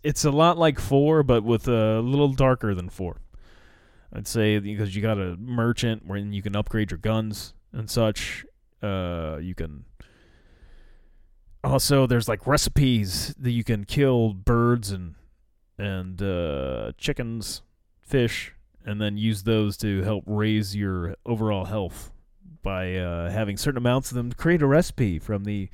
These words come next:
extremely overweight merchant named Duke that, uh, he really needs to get a bigger shirt.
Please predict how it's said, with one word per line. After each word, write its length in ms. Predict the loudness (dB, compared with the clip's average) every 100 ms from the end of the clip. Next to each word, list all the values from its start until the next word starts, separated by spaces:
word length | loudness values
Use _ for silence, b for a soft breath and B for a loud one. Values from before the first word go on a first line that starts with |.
| b b b b b b b -4
extremely 580 | 0 0 4 4 6 8
overweight 480 | 10 10 8 6 4
merchant 560 | 2 2 0 -2 -4 -8 -6
named 280 | -4 -2
Duke 380 | 0 0 -2 -10 -14 _ -20 -20 -16 -10
that, 320 | -8 -6 -4
uh, 500 | 0 0 0 -4 -4
he 160 | 0 0
really 400 | 2 4 6 4
needs 240 | 2 2
to 80 | 4
get 140 | 4 6
a 20 |
bigger 240 | 6 6
shirt. 260 | 4 0